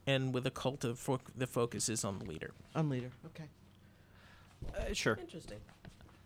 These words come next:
Speaker 3: Uh, I, that's, that sounds like a perfectly
Speaker 2: So is
Speaker 3: acceptable
Speaker 2: that Trump, uh, everybody
Speaker 3: I have no
Speaker 2: focuses
Speaker 3: idea.
Speaker 2: on Trump, but we ignore the
Speaker 1: See,
Speaker 2: Constitution?
Speaker 1: I mean,
Speaker 3: See
Speaker 1: that, there you go, cult of personality.
Speaker 2: Cult of personality.
Speaker 1: Uh, you're not,
Speaker 3: Yeah.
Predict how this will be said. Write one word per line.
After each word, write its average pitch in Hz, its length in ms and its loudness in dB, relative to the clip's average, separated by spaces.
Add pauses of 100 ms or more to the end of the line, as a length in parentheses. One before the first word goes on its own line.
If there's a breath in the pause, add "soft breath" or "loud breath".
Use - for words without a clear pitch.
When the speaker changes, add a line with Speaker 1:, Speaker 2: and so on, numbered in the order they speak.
(120)
Speaker 3:
Uh, 113 380 10
I, 98 180 2 (380)
that's, - 360 2 (160)
that 98 180 4
sounds 101 340 2
like 101 140 4
a 101 40 0
perfectly 92 680 0
Speaker 2:
So 214 240 10
is 214 120 10
Speaker 3:
acceptable - 40 4 (260)
Speaker 2:
that - 80 -16
Trump, 196 520 4 (180)
uh, 175 340 8
everybody 185 320 8
Speaker 3:
I 254 60 8
have 247 40 12
no 190 60 12
Speaker 2:
focuses 185 340 8
Speaker 3:
idea. 190 120 8
Speaker 2:
on 185 100 6
Trump, 180 520 2
but 156 200 8 (260)
we 165 160 10
ignore 156 380 6
the 160 40 4
Speaker 1:
See, 156 60 4
Speaker 2:
Constitution? 170 760 8
Speaker 1:
I - 40 10
mean, 151 80 6
Speaker 3:
See 156 240 10
Speaker 1:
that, 180 80 6
there 160 160 10
you 147 140 8
go, 131 280 8 (100)
cult 165 280 4
of 165 80 -2
personality. 113 720 0
Speaker 2:
Cult 160 240 4
of 165 80 -2
personality. 127 540 2
Speaker 1:
Uh, 123 40 4
you're 135 100 4
not, 131 280 4
Speaker 3:
Yeah. 131 60 0